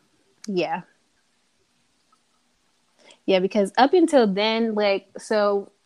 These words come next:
this is just normally how I respond to things. At first, I'm really emotional, and then there comes a point where I know I have to, like, turn the emotions off and kinda be as level-headed as I can be so that I can make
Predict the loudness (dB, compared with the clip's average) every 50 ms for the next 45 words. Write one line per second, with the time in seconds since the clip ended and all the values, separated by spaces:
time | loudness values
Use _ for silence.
0 | -12 -4 -2 -2 -2 0 0 0 0 0 -2 -2 -4 -4 -4 -6 -6 -4 -2 -2
1 | 0 0 0 0 0 0 2 2 0 0 -2 -2 -4 -2 -2 -2 -2 -4 -6 -4
2 | -4 -4 -4 -4 -2 -2 -2 -2 -2 -4 -2 -2 0 -2 -2 -4 -6 -6 -6 -6
3 | -6 -4 -2 -2 -2 -2 -2 -2 -4 -4 -6 -6 -6 -8 -8 -10 -10 -10 -10 -10
4 | -12 _ -20 -20 -20 -18 -10 -8 -6 -4 -4 -4 -4 -4 -6 -6 -6 -6 -6 -4
5 | -2 -2 -4 -4 -4 -8 -6 -4 -2 -2 -2 0 0 -2 -4 -4 -2 -2 -2 -2
6 | -2 -4 -2 -2 -2 0 -2 -4 -6 -4 -6 -4 -4 -4 -6 -8 -12 -12 -10 -8
7 | -6 -4 -4 -4 -4 -6 -8 -8 -8 -8 -10 -6 -2 0 2 2 2 2 -2 -6
8 | _ _ _ _ _ _ _ -12 -10 -8 -6 -6 -6 -8 -8 -10 -12 -14 -10 -6
9 | -4 -4 -4 -4 -4 -4 -2 -4 -4 -4 -2 -2 0 0 0 -2 -4 -4 -4 -4
10 | -4 -4 -4 -6 -6 -6 -6 -8 -4 -2 -2 -4 -4 -4 -8 -8 -6 -6 -6 -6
11 | -4 -2 -2 -2 -2 -4 -6 _ -20 -20 _ _ _ _ _ _ _ _ _ _
12 | _ _ _ _ _ _ -20 -20 -20 -14 -6 -4 -4 -2 0 2 2 2 2 0
13 | -2 -6 -6 -4 -4 -4 -4 -4 -4 -8 -18